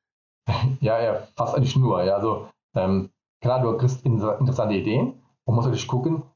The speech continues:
ist dafür ein Markt da? Wer ist der Markt und wo ist überhaupt der Markt? Und wie viel Umsatz kann ich damit generieren? Das heißt,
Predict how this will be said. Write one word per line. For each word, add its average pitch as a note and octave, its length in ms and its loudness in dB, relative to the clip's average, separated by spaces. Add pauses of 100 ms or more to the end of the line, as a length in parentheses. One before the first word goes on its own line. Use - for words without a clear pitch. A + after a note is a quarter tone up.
(120)
ist - 180 -2
dafür C3 200 -2
ein G2 100 0
Markt G#2 340 -2
da? - 340 -2 (500)
Wer A2+ 300 0
ist - 140 -4
der F3 100 0
Markt D3+ 380 0
und - 280 -2 (380)
wo C3+ 140 2
ist B2+ 80 0
überhaupt G#2 200 -2
der G#2 80 0
Markt? G2 500 -2
Und G#2+ 280 -2
wie - 80 0
viel C3 80 0
Umsatz C3 320 2
kann F#2+ 160 -2
ich - 80 -4
damit F2+ 240 -8
generieren? F#2 400 -4
Das - 140 -8
heißt, A#2 260 -2